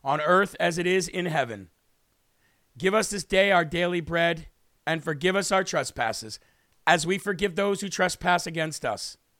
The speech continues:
And lead us not into temptation, but deliver us from evil. For thine is the kingdom, and the power,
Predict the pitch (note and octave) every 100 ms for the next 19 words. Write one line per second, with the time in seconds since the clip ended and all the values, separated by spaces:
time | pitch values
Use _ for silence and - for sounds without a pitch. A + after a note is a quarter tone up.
0 | _ _ _ _ _ _ - C3+ D#3+ F3+
1 | F3 F3 F#3 F#3 F3 F#3 F#3+ F#3 G3 F#3+
2 | F#3+ G3 F#3+ - _ _ _ D3+ E3+ E3
3 | E3 F3 F3+ F#3+ F3+ - F#3+ F#3 C#3+ A2
4 | G#2 F#2+ _ _ _ _ _ _ D#3+ D#3
5 | F3 F3+ F3 C#3 - G3+ G#3 G#3 G#3 G3+
6 | _ _ _ - F3+ G#3 G#3 E3+ C#3+ B2
7 | A#2 -